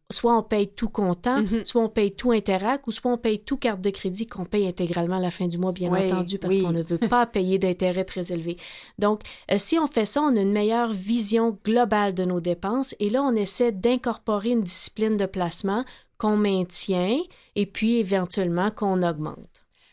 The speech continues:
Speaker 2: Ben, c'est surtout que je trouve qu'il y a des outils, euh, financiers. La plupart des banques ont des, euh, des modules, euh, ou des applications qui caractérisent ou catégorisent déjà les dépenses.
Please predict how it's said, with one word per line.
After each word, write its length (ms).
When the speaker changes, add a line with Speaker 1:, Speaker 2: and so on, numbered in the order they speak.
Speaker 2:
Ben, 80
c'est 140
surtout 280
que 60
je 60
trouve 160
qu'il 100
y 20
a 40
des 240
outils, 540
euh, 80
financiers. 640
La 120
plupart 400
des 180
banques 460
ont 180
des, 320
euh, 140
des 160
modules, 840
euh, 260
ou 120
des 220
applications 960
qui 180
caractérisent 880
ou 20
catégorisent 720
déjà 300
les 120
dépenses. 600